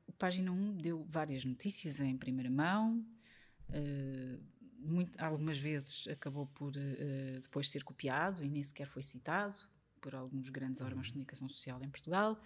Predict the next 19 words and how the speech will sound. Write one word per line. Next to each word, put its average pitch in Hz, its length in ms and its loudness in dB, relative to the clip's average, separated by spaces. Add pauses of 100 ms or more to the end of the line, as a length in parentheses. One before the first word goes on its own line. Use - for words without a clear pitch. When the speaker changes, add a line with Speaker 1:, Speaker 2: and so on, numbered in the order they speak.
(680)
Speaker 1:
Partiu 202 320 4
a 151 40 6
louça 190 420 2
em 190 160 6
diversos 147 500 2
temas, 226 1000 8 (100)
avançou 175 480 0 (100)
para 165 320 2
a 151 40 0
justiça 151 520 -2
quando 160 360 0
necessitou 156 760 -4 (380)
para 170 180 4
poder 160 600 0
aceder 151 600 -2 (260)
a 160 160 4
bases 135 280 -2
de 170 100 -2
dados, 175 580 2